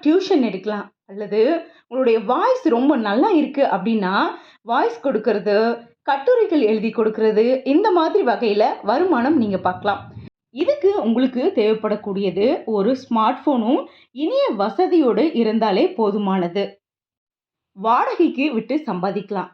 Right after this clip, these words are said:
உங்களுடைய வீட்ல உங்களது பயன்பாட்டிற்கு போக மிச்சம் இருக்க அறைகள் அல்லது வீடுகளுக்கு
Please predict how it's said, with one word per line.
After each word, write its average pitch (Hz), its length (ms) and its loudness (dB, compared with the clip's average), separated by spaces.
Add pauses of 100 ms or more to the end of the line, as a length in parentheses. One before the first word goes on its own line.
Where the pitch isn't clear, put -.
உங்களுடைய 190 400 -6
வீட்ல 233 720 0 (300)
உங்களது 320 680 2 (100)
பயன்பாட்டிற்கு 247 680 -2
போக 262 720 2
மிச்சம் 302 520 0
இருக்க 294 300 2
அறைகள் 233 500 2
அல்லது 196 600 0
வீடுகளுக்கு 233 880 0